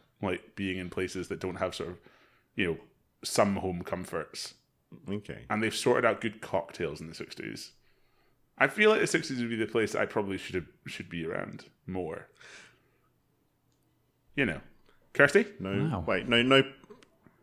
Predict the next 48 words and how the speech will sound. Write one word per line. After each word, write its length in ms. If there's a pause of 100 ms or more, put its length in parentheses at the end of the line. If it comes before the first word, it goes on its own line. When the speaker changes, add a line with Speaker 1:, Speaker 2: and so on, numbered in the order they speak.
(680)
Speaker 2:
no 180
pushback 480
on 120
that, 320 (100)
or 360
<laughs> 560
Speaker 1:
There's 100
no 80
one. 160 (460)
I, 300 (120)
I, 60
I 40
think 200
I've, 180
I've, 160 (100)
I've 180
pinpointed 440
exactly 380
where 100
I 20
want 140
to 80
go. 140 (140)
<laughs> 120
Speaker 3:
Uh, 40 (200)
it's 100
a 40
really 120
boring 320
answer. 400
So. 160 (200)
Speaker 1:
What? 560
Speaker 3:
<laughs> 140 (360)
Oh, 60 (220)
I'd, 300
I'd 220
do 200
Back 260
to 60
the 100
Future, 560
and 100
I'd 120
have 180
some 160
cocktails, 840
and 240
have. 380